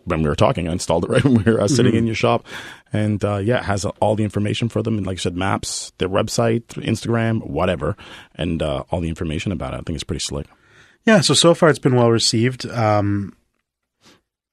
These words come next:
Speaker 2: and yeah, it's, it's just a nice thing. You know, people were asking me for loyalty. "Oh, I want a soup card. I want every tenth soup free. I want every tenth sandwich free." And it's like, you know what?
Speaker 1: Really? Do they really?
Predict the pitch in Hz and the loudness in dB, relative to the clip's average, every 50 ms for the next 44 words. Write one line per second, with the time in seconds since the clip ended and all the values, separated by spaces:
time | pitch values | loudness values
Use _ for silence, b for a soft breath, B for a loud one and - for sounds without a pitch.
0 | - - 107 104 107 117 123 110 92 98 - - 101 - - - - - 107 98 | -6 -4 -2 0 2 2 2 2 0 -2 -4 -8 -6 -4 -4 -4 -4 -4 -6 -4
1 | - - 120 - - 123 104 107 107 107 - - - 131 110 98 98 98 98 101 | -2 -2 -2 -2 0 0 2 2 2 0 0 0 0 0 0 2 0 0 0 0
2 | 95 - - 131 - - 117 107 107 98 104 110 113 - - 127 110 - - 107 | -2 0 -2 -2 0 0 0 0 0 2 2 2 2 2 0 -2 -2 -2 -2 -2
3 | 101 101 92 92 90 - 101 98 90 - - 139 135 123 123 120 107 107 101 101 | -2 -2 -2 -2 -4 -4 -6 -8 -8 -4 0 2 2 4 4 4 2 0 0 -2
4 | 98 92 90 - - - 139 131 - - - 107 90 87 90 92 98 98 98 95 | -4 -6 -6 -6 -4 -2 -2 -2 -4 -4 -6 -6 -4 -4 -4 -4 -4 -4 -6 -6
5 | 90 95 - - 120 110 104 - - - 95 - - - - 139 135 120 104 98 | -6 -8 -10 -8 -8 -8 -6 -6 -6 -6 -8 -8 -8 -8 -4 -2 0 0 0 -2
6 | 95 92 98 98 101 98 95 95 95 - - 110 101 - - - 156 147 139 120 | -2 -4 -4 -4 -4 -6 -6 -6 -8 -8 -8 -10 -10 -8 -6 -4 -2 -2 -2 -2
7 | 110 - - - 113 104 95 92 92 104 101 - 127 120 147 160 160 151 131 123 | -4 -8 -8 -6 -4 -4 -4 -4 -6 -6 -8 -8 -8 -6 -4 -2 0 0 0 0
8 | 131 139 - 117 123 139 202 240 - 117 131 175 160 135 120 165 339 330 | -2 0 4 8 8 8 8 8 8 8 8 8 8 8 8 6 6 2